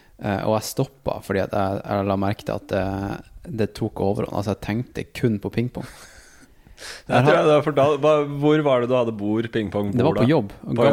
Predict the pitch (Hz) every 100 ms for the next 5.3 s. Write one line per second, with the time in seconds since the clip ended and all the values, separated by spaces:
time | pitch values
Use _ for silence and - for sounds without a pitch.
0 | 113 120 127 147 147 104 98 92 95 92
1 | 90 87 - - - 123 123 123 117 127
2 | - 113 - - 107 104 101 98 101 110
3 | 107 117 127 110 104 117 101 104 - 143
4 | 123 104 98 95 107 117 107 110 107 123
5 | 123 - -